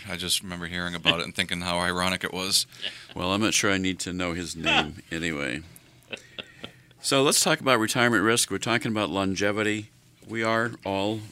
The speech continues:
Speaker 3: after all, living longer.
Speaker 2: Mm-hmm.
Speaker 3: Medical advances. We're much more conscious of our health these days. I do a fair amount of exercising. I'm very careful to watch what I eat most of the time.
Speaker 2: <laughs>
Speaker 1: You,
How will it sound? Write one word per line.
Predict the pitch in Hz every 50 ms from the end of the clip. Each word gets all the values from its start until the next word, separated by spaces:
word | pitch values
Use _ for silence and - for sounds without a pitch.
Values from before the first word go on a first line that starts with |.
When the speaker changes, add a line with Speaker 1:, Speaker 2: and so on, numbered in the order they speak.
| - -
Speaker 3:
after | 76 82 82 - - 98 92 85
all, | 80 85 92 101
living | 98 92 87 82 87 95
longer. | 101 110 127 143 131 90 69 - - - - 78
Speaker 2:
Mm-hmm. | 76 82 87 87 85 87
Speaker 3:
Medical | 92 95 95 104 - - 107 107
advances. | 98 92 110 107 107 107 - - 135 131 127 - - - - - - - - - - -
We're | - 92
much | 87 92 98 98 - -
more | 98 92 87
conscious | - - - 95 95 104 104 - 113 - -
of | 107 101 87
our | 95 87 85
health | 90 107 110 110 113 - -
these | 120 120 110 107
days. | - 117 113 113 123 135 139 139 - - - - - - - - - - - -
I | - - 101
do | 95 113 113 101
a | 92
fair | - - 95 98
amount | 98 98 95 90 90
of | 87 76
exercising. | 85 95 98 - - 113 - - 107 98 101 104 101 107 110 104 104 101 95 87
I'm | 80 80 80 82 80
very | 76 87 92 92
careful | - - - 92 92 87 - 95 92
to | 85 82
watch | 82 80 85 90 - - -
what | 90 87 85
I | 82 - -
eat | 95 110 123 - - - - - - - - _ _ _ _ - - _ - - _ _ _ _ _ - - _ _ _ -
most | - 87 92 - - -
of | 85
the | 87
time. | - - 92 104 123 - -
Speaker 2:
<laughs> | - 151 - - - - - - - - - - - - _ - - -
Speaker 1:
You, | - 175 127 104